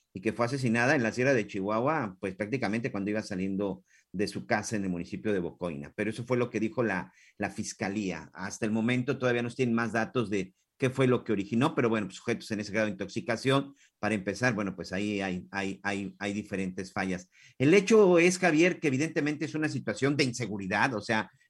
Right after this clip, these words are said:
no, véanle por el lado que le quieran ver, si estaban drogados, en, co-, como sea, es un tema que tiene que ver con el, la, la cuestión de la inseguridad. Por lo pronto, la Universidad Autónoma de Durango ya anunció el retiro de sus estudiantes que hacen servicio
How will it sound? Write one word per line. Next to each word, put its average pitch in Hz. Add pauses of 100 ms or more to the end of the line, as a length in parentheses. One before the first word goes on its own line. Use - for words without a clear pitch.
no, 135
véanle 151
por 117
el 113
lado 151
que 131
le 107
quieran 120
ver, 127
si 131
estaban 135
drogados, 117
en, 98
co-, -
como 110
sea, 139 (260)
es 127
un 160
tema 175
que 127
tiene 131
que 117
ver 107
con 110
el, 95
la, 87
la 95
cuestión 117
de 123
la 113
inseguridad. 98 (300)
Por 120
lo 120
pronto, 131
la 131
Universidad 117
Autónoma 131
de 107
Durango 131 (240)
ya 127
anunció 139
el 147
retiro 127
de 123
sus 113
estudiantes 120
que -
hacen 127
servicio 120